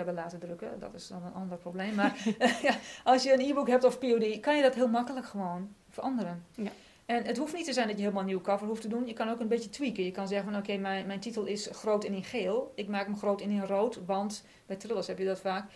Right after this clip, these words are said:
Speaker 1: Ik zie nu dat de covers in t-, bij thrillers vaak een rode titel hebben. Hè, bij wijze van. Dat het dan meer, eh, het kan, het kunnen ook kleine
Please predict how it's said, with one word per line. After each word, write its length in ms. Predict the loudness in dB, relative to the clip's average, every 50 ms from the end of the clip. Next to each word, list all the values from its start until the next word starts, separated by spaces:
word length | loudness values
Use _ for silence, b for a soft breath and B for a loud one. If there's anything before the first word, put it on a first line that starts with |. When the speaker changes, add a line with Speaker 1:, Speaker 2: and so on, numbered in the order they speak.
| B B B B B B -10
Speaker 1:
Ik 140 | -8 -6 -4
zie 120 | -2 0
nu 120 | 0 2
dat 180 | 2 2 2 2
de 80 | 0 0
covers 300 | 0 0 0 0 -2 -2
in 140 | -2 -2
t-, 140 | -2 -2 -2
bij 100 | -2 -2
thrillers 300 | -2 -2 -2 -2 -2 -2
vaak 260 | 0 2 2 2 2 0
een 80 | 0
rode 180 | 0 2 2 2
titel 240 | 0 -2 -4 -6 -6
hebben. 200 | -6 -8 -8 -10 -14 -10
Hè, 120 | -6 -2 0
bij 100 | 2 2
wijze 300 | 2 0 0 -2 -6 -6
van. 120 | -8 -12 B B B B B B
Dat 140 | -10 -8 -6
het 100 | -4 -4
dan 140 | -2 -2 -2
meer, 300 | 0 2 2 2 2 0
eh, 300 | -4 -8 -10 -10 -8 -8
het 120 | -8 -4
kan, 140 | -4 -2 -2
het 80 | -2 -2
kunnen 180 | -2 -4 -4
ook 140 | -4 -6 -4
kleine 360 | -2 0 0 2 2 0 -2